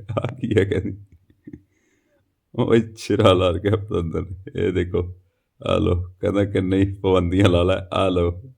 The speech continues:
ਚੱਕੋ ਬਾਈ ਜੀ, ਇਹ 'ਚ ਵੀ ਫਿੱਟ ਕਰਕੇ ਇਹਨੇ ਤਾਂ।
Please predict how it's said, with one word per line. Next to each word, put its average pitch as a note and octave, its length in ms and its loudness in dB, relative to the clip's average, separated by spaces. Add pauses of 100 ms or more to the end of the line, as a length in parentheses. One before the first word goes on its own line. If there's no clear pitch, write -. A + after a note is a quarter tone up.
ਚੱਕੋ F2+ 360 2
ਬਾਈ E2 160 0
ਜੀ, F2+ 160 -2
ਇਹ F#2+ 200 0
'ਚ F#2+ 80 -4
ਵੀ G2 180 4
ਫਿੱਟ F#2+ 240 2
ਕਰਕੇ F2+ 360 -2
ਇਹਨੇ F#2 180 0
ਤਾਂ। G2 300 -4